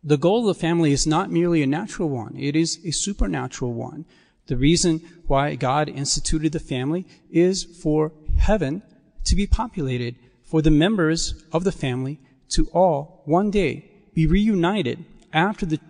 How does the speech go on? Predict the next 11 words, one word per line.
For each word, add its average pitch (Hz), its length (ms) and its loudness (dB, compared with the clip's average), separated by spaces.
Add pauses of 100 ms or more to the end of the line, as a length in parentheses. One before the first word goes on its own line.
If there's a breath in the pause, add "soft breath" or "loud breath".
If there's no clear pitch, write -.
(120)
the 147 160 0
trials 151 440 2
of 147 60 -4
this 151 220 0
life 147 240 2
are 139 60 2
over, 147 360 0 (320 loud breath)
to 143 100 -4
be 160 120 4
reunited 180 420 2
forever 147 560 -2